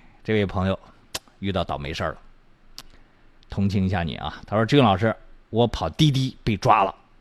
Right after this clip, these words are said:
滴滴公司说可以报销，后来又说我车型不符给报销，不给报销。”他说：“我是开黑滴滴的。”他说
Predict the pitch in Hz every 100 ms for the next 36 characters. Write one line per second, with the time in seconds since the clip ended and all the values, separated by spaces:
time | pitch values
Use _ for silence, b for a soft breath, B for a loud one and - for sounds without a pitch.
0 | _ _ - - - - - _ _ _
1 | 185 180 185 170 175 170 156 160 156 120
2 | 151 - - - 202 165 160 147 156 113
3 | - 165 170 165 117 120 80 78 - -
4 | b b b 240 101 71 69 - - -
5 | _ - - - - - _ _ - -
6 | _ _ _ - - 143 139 113 139 -
7 | 170 226 233 165 120 95 82 - - -
8 | - - _ - - - 190 202 220